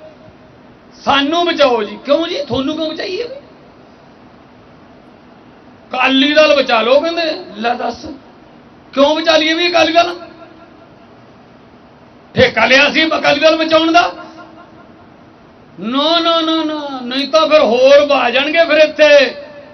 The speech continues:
"ਅਕਾਲੀ ਦਲ ਬਚਾ ਲਓ।" ਲੈ, ਹੋਰ ਕੌਣ ਆ ਜਾਣਗੇ? ਭਗਵੰਤ ਮਾਨ ਹੋਰੀ ਆ ਜਾਣਗੇ ਨਾ, ਮਹਿੰਦਰ ਮਾਟ ਦਾ ਮੁੰਡਾ ਆ ਜਾਊਗਾ। ਆਹੀ ਤਾਂ ਦੁੱਖ ਹੈ ਹੁਣ। ਆ ਕੱਲ੍ਹ ਬੋਲੀ ਜਾਂਦੀ ਸੀ ਪਾਰਲੀਮੈਂਟ 'ਚ, "ਰਾਜਸਥਾਨ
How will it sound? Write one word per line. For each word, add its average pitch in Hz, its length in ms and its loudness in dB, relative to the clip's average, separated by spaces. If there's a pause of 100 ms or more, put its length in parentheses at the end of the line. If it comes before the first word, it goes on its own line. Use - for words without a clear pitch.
(220)
"ਅਕਾਲੀ 233 480 -4
ਦਲ 233 200 -6
ਬਚਾ 185 340 -8
ਲਓ।" 185 300 -10 (120)
ਲੈ, 156 160 -14 (960)
ਹੋਰ 226 200 -2
ਕੌਣ 262 200 -4
ਆ 262 120 0
ਜਾਣਗੇ? 247 240 -4
ਭਗਵੰਤ 226 340 -8
ਮਾਨ 233 160 -6
ਹੋਰੀ 240 200 -4
ਆ 240 100 -2
ਜਾਣਗੇ 262 280 -4
ਨਾ, 294 120 -8 (300)
ਮਹਿੰਦਰ 214 260 -8
ਮਾਟ 196 220 -6
ਦਾ 208 140 -6
ਮੁੰਡਾ 202 220 -6
ਆ 190 100 -4
ਜਾਊਗਾ। 175 320 -8 (520)
ਆਹੀ 170 180 -6
ਤਾਂ 220 100 -8
ਦੁੱਖ 202 240 -8
ਹੈ 208 40 -2
ਹੁਣ। 190 220 -6 (1120)
ਆ - 60 -12
ਕੱਲ੍ਹ 208 240 -6
ਬੋਲੀ 208 260 -4
ਜਾਂਦੀ 196 220 -8
ਸੀ 196 80 -12
ਪਾਰਲੀਮੈਂਟ 175 600 -6
'ਚ, 151 120 -14 (2750)
"ਰਾਜਸਥਾਨ 202 960 -6